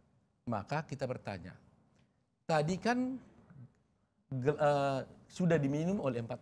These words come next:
orang, kan? Oleh saksi mereka, oleh ahli yang ditampilkan oleh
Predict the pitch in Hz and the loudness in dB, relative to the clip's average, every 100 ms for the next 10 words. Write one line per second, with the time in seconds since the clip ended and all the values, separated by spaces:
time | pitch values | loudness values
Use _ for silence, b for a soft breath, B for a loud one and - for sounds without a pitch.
0 | 170 113 87 95 139 - _ _ _ _ | -6 -6 -8 -10 -12 -16 _ _ _ _
1 | _ _ _ _ _ _ _ _ _ _ | _ _ _ _ _ _ _ _ _ _
2 | _ _ _ _ _ _ _ _ - 214 | _ _ _ _ _ _ _ _ 4 6
3 | 285 311 247 190 - 160 - 151 131 123 | 6 4 2 0 -4 -4 -2 -2 0 2
4 | 147 147 92 87 131 120 147 160 175 160 | 2 0 -6 0 0 2 0 0 0 -2
5 | 143 123 120 107 - 247 - 117 113 - | -2 0 -2 -2 -4 -6 -4 -4 -4 -6
6 | 110 104 | -4 -4